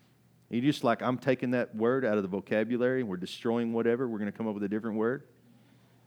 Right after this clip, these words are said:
But it's the truth. So I'm gonna leave you a few questions for your journal. Number one, who is your accountability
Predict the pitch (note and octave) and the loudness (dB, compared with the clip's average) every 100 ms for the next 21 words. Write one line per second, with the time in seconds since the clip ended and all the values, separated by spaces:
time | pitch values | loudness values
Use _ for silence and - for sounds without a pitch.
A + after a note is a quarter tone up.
0 | _ - B2 A#2+ - - F#3 G3 - _ | _ -2 0 0 -6 -6 -4 -6 -10 _
1 | _ _ - - F#3+ A3+ G#3+ G3 - G#3+ | _ _ 4 10 12 12 12 10 8 8
2 | - G#3+ G#3 F3+ F#3 E3+ D3 F3+ E3 A2+ | 12 10 10 2 4 4 8 8 8 4
3 | - - - - - - _ _ _ _ | -6 -20 -20 -20 -20 -20 _ _ _ _
4 | _ _ _ _ _ _ _ _ _ _ | _ _ _ _ _ _ _ _ _ _
5 | _ _ _ _ _ - C3 C#3+ C#3 D3 | _ _ _ _ _ -4 2 4 6 6
6 | B2 D#3+ E3 D3+ C#3+ - C3+ A2+ A2+ | 6 6 6 6 2 4 0 0 -4